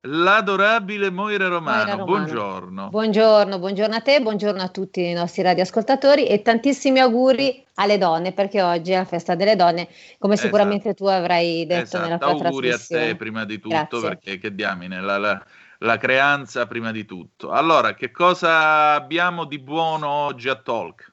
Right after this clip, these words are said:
Speaker 2: Allora, quest'oggi anticipiamo una giornata molto importante che è la giornata del fiocchetto lilla, cioè la giornata dei disturbi alimentari. Mm,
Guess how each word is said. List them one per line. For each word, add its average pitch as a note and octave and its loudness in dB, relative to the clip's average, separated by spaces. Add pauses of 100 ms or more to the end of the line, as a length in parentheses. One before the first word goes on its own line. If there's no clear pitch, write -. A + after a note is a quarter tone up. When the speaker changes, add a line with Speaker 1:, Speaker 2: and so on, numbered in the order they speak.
(140)
Speaker 2:
Allora, G3+ 4
quest'oggi C#4 0
anticipiamo A3 -2
una G3+ -2
giornata A3 0
molto A3 0
importante A#3 2
che C#4 2
è - 2
la F#3+ 4
giornata B3 0
del A#3 2
fiocchetto G#3+ -2
lilla, A3+ 2
cioè G#3 4
la F#3+ 6
giornata A3 2
dei G3+ 0
disturbi F#3 -2
alimentari. D#3+ 0
Mm, D3+ -6